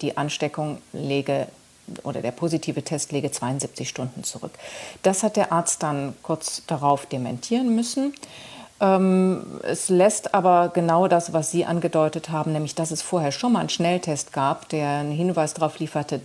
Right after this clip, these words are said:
dass Donald Trump vielleicht doch krank sein könnte. Es wurde ja dauernd getestet im Weißen Haus, ähm, dass es den sehr wohl gibt. Trotzdem hat der Präsident in jedem Fall am Mittwoch noch eine Flugreise gemacht nach Minnesota, dort Auftritte absolviert vor vielen Anhängern.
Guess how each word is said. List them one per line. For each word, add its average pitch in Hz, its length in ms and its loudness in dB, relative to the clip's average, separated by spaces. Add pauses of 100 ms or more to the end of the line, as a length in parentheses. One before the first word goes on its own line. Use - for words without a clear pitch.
dass 156 300 0
Donald 139 280 -2
Trump 139 260 -4
vielleicht 131 440 -4
doch 240 220 0
krank 120 280 -6
sein 127 280 -6
könnte. 139 320 -4
Es - 160 -6
wurde 139 160 -2
ja 127 160 -2
dauernd 151 340 -2
getestet 131 480 -6
im 127 140 -4
Weißen 135 420 -6
Haus, 143 320 -4 (800)
ähm, 175 560 4
dass 165 220 2
es - 160 0
den 180 200 6
sehr 175 200 4
wohl 185 180 4
gibt. 180 480 -2 (480)
Trotzdem 226 520 4
hat 208 120 2
der 208 60 4
Präsident 175 640 2
in 165 160 0
jedem 170 320 2
Fall 214 380 0
am 156 120 2
Mittwoch 175 540 0
noch 156 300 0
eine 147 240 -4
Flugreise 156 600 0
gemacht 147 380 -2
nach 143 100 -4
Minnesota, 202 800 0
dort 147 380 0
Auftritte 202 540 0
absolviert 170 600 0
vor 156 140 -8
vielen 156 320 -4
Anhängern. 190 640 2